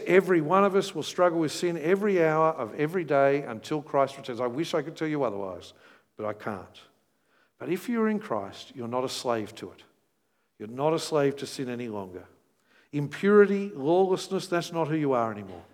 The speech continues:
And so the apostle is saying to you, God's word is saying to you, don't tolerate them. Don't tolerate them in your life. Why don't we just keep sinning?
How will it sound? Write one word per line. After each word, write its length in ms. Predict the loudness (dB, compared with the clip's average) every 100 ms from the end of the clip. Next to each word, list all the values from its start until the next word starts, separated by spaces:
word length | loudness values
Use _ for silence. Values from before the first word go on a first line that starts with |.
| _ _ _ _ _ _ _ _ _
And 80 | -16
so 120 | -10
the 100 | -8
apostle 460 | 0 4 4 2 -4
is 80 | 0
saying 380 | 2 2 0
to 160 | -4 -6
you, 240 | -4 -4
God's 320 | 4 6 4 2
word 280 | 2 2
is 120 | 2 -2
saying 320 | -6 -6 -10
to 140 | -10
you, 100 | -6
don't 260 | -2 -2 -2
tolerate 500 | -4 -2 -4 -8 -16
them. 120 | -20 _ _ _ _ _ _ _
Don't 220 | -4 -4 -2
tolerate 500 | 0 2 2 -2 -6
them 100 | -8
in 80 |
your 200 | -8 -10
life. 280 | -12 -16 -20 _ _ _ _ _ _ _ 6
Why 140 | 8
don't 120 | 8
we 60 | 6
just 220 | 2 0
keep 180 | 0 -2
sinning? 360 | 0 2 2